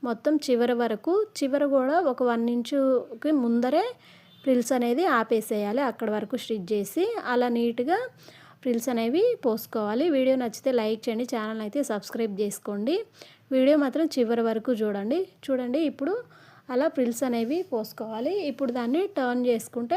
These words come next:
మీకు మోడల్ అనేది అర్థమైపోద్ది. ఇలా నీట్‌గా టర్న్ చేసుకోవాలి. మనము ఎక్కడైతే ప్రిల్స్ పోసామో అక్కడ మనం పూసలు అనేవి యాడ్ చేసుకోవచ్చు. నేనైతే యాడ్ చేయలేదు. కుట్టు-, అలా పూసలు కుట్టుకుంటే ఇంకా బాగుంటుంది.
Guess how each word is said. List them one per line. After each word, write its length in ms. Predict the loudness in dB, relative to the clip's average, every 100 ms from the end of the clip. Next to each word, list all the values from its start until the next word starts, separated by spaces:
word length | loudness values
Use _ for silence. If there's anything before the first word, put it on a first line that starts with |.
| 0
మీకు 260 | 0 0 -2
మోడల్ 360 | -2 0 -2
అనేది 260 | -2 -4 -6
అర్థమైపోద్ది. 760 | -6 -6 -6 -8 -8 -6 -4 -4 -8 _ -20 -20 -14 -2
ఇలా 180 | 0 2
నీట్‌గా 440 | 2 0 2 2 0 -2
టర్న్ 300 | -2 0 -2
చేసుకోవాలి. 540 | -2 -4 -6 -2 -2 0
మనము 320 | 0 0 2
ఎక్కడైతే 600 | 0 0 0 0 0 -2
ప్రిల్స్ 360 | 0 0 -2 -2
పోసామో 500 | -2 0 -2 -2 -4 -4 -12 -20 -20 -10
అక్కడ 300 | -8 0 2 2 0
మనం 260 | -2 0 2
పూసలు 380 | 2 0 0 -2
అనేవి 380 | -2 -2 0 0 0 -4
యాడ్ 280 | -2 0 2
చేసుకోవచ్చు. 560 | 0 0 -6 -6 -4
నేనైతే 360 | -4 -4 -4 -4
యాడ్ 260 | -4 -6 -6
చేయలేదు. 440 | -6 -4 -2 -2 -4 -8 -20 -20 _
కుట్టు-, 300 | -4 -2 0
అలా 200 | 0 0
పూసలు 360 | 0 -2 0 -2
కుట్టుకుంటే 400 | -2 -4 -2 0
ఇంకా 240 | 0 -2
బాగుంటుంది. 680 | -2 -2 -4 -6 -6 -4 -2